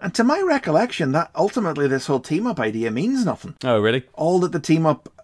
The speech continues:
Speaker 1: was, was Robotnik told him, "Go in this star post."
Speaker 2: Oh, right.
Speaker 1: Now, some time from now, when we do the Return of Chaotix and the big payoff to this story,
Speaker 2: Mm.
Speaker 1: I think they do join forces again, if I remember right, in some capacity. But,
Speaker 2: Right.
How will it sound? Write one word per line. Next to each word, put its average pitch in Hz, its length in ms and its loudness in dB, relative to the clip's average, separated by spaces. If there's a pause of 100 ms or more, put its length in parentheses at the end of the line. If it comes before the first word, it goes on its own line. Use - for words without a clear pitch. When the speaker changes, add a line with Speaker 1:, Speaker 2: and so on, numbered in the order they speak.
(140)
Speaker 1:
was, 139 340 2
was 110 300 -4
Robotnik 113 720 -4
told 104 280 -2
him, 104 240 -2
"Go 107 220 -2
in 104 160 -4
this 101 160 -6
star 101 280 -2
post." - 440 -8
Speaker 2:
Oh, 110 380 -2
right. 104 440 -6
Speaker 1:
Now, 135 280 4 (580)
some 165 380 4
time 147 260 0
from 104 160 -8
now, 92 180 -6
when 92 140 -8
we 98 100 -8
do 101 120 -4
the 98 100 -6
Return 98 300 -8
of 92 80 -14
Chaotix 98 500 -6
and 92 80 -12
the 90 60 -10
big 117 240 -6
payoff 95 360 -4
to - 60 -14
this 87 160 -10
story, 92 300 -6
Speaker 2:
Mm. 87 40 -8
Speaker 1:
I - 40 -10
think 107 180 -10
they 92 80 -8
do 95 160 -6
join 95 240 -8
forces 92 460 -10
again, 117 320 -4
if - 200 -16
I - 40 -12
remember 95 360 -10
right, 98 220 -4
in - 60 -20
some 135 200 -8
capacity. - 460 -10
But, 98 200 -8
Speaker 2:
Right. 80 180 -10